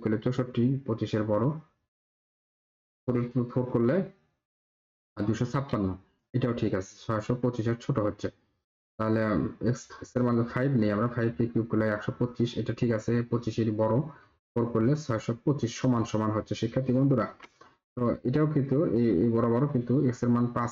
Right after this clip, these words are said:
নিলেও কিন্তু শর্ত আমার দুটা, আহ, ঠিক হচ্ছে। কিন্তু এক্স এর মান যখন, যখন আমরা সিক্স নিচ্ছি, তখন কি ঘটনা ঘটে?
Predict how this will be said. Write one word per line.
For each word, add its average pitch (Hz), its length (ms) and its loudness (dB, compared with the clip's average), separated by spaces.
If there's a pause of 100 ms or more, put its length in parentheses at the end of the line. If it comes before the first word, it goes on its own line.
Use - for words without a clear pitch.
নিলেও 120 220 4
কিন্তু 123 280 0
শর্ত 110 340 -6
আমার 110 200 2
দুটা, 107 240 0 (480)
আহ, 107 380 -2 (200)
ঠিক 131 220 -2
হচ্ছে। 113 240 -2 (480)
কিন্তু 104 160 -2
এক্স 135 200 0
এর 147 60 2
মান 135 160 4
যখন, 113 280 0
যখন 113 200 0
আমরা 120 180 2
সিক্স 165 400 -2
নিচ্ছি, 110 220 0
তখন 127 280 0
কি 107 120 -2
ঘটনা 101 300 -2
ঘটে? 104 220 -2